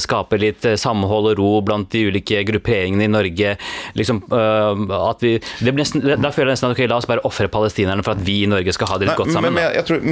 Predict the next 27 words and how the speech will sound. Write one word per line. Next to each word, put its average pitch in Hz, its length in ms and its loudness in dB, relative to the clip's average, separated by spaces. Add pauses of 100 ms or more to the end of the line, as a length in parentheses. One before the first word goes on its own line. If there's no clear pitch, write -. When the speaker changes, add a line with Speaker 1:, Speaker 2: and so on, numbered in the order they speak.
Speaker 2:
mitt 151 180 -2
utgangspunkt 131 400 -2
er, 123 300 0
altså, 139 180 2
situasjonen 117 320 0
på 101 140 0
Gaza 87 260 -2
er - 80 -6
utvilsomt 82 720 -2
veldig 73 220 -2
dramatisk. 80 580 -4 (160)
Speaker 1:
Mm. 104 100 -6 (220)
Speaker 2:
Men 113 140 0
jeg, 107 340 0
det 131 80 4
er, 123 100 -2 (220)
du 120 220 0
har 110 100 0
rett 98 160 -2
i 117 60 0
at 104 100 0
jeg 95 140 -2
snakker - 420 -4
om 80 160 0
det 80 80 0
med 85 160 -2
større 80 240 -2